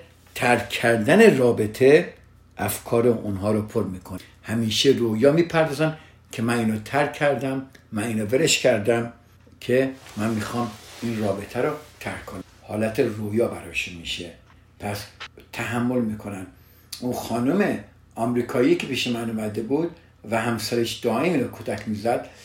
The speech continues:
و شاید حدود هجده، نوزده سال با هم ازدواج کرده بودن،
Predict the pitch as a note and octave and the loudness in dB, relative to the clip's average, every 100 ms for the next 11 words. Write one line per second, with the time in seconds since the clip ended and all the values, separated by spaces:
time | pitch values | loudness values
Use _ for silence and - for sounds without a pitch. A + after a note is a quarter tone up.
0 | - _ A#2 A2 A2+ - - C#3+ C#3+ D3 | -20 _ -6 0 2 2 2 6 8 8
1 | A#2 G#2 - A2+ A2 C#3+ C#3 C3 G#2+ A2 | 2 -2 -8 -8 -6 -2 -2 -2 -4 -4
2 | G2+ - C#3 - A#2 G#2+ - D#3 - C3 | -4 0 0 0 -6 -6 -4 -4 -2 -4
3 | A2 A2+ G#2+ G#2 G#2 G2 A2 G2+ G2+ G2 | -2 -4 -6 -4 -2 -2 -6 -6 -8 -4
4 | A#2 D3+ G#3+ | -2 2 0